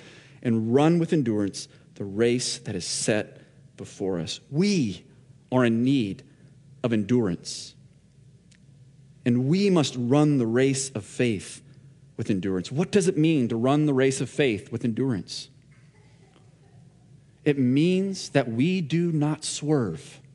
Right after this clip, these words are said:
from our loyalty to Jesus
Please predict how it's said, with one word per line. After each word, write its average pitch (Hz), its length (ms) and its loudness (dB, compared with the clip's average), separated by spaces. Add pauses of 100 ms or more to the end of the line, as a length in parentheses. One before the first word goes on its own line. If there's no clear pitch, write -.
(680)
from 165 520 2
our 131 240 2
loyalty 170 1000 0 (360)
to 156 100 -4
Jesus 123 840 -2